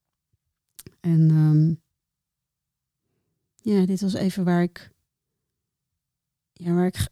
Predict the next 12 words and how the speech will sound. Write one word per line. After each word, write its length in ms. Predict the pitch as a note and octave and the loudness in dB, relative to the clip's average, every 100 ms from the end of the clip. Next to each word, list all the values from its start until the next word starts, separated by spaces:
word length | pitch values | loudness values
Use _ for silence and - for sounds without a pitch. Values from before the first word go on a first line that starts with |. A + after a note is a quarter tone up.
| _ _ | _ _
graag 460 | - - G3 F#2+ - | -10 0 2 2 2
met 160 | F3+ | 0
jullie 240 | - F#3+ - | 2 -2 -2
over 200 | F#3+ F3+ | -2 0
wilde 420 | F#3+ F#3+ F3+ F#3+ - _ _ _ _ _ _ _ _ _ _ | 2 2 2 0 -4 _ _ _ _ _ _ _ _ _ _
praten. 460 | - G3 A3 G#3+ A3 | -2 2 2 2 0
Ook, 180 | G#3+ - | 0 0
ook 380 | G#3 F#3+ - - _ _ _ _ _ _ _ _ _ _ _ _ | 0 0 -2 -20 _ _ _ _ _ _ _ _ _ _ _ _
wat 120 | - F#3 | -10 -4
ik 80 | |
wilde 180 | G#3 G#3 | 2 2
vertellen, 720 | - G3+ G3+ G3+ G#3 G#3 G3+ | 2 2 4 6 6 6 4